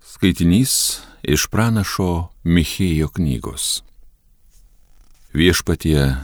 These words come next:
savo lazda ganyk savo tautą, avis nuosavąsias, gyvenančias vienas dykynėj, derlingo šalies vidury.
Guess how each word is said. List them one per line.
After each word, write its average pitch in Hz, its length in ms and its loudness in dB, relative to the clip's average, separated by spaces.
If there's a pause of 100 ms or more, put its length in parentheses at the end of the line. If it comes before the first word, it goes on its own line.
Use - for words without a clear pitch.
(240)
savo 92 400 4
lazda 85 340 2
ganyk 82 380 2
savo 78 320 -2
tautą, 82 600 -4 (340)
avis 80 320 2
nuosavąsias, 76 960 -2 (560)
gyvenančias 117 720 2
vienas 95 480 2
dykynėj, 80 880 -2 (320)
derlingo 87 640 0
šalies 90 420 -2
vidury. 85 540 -4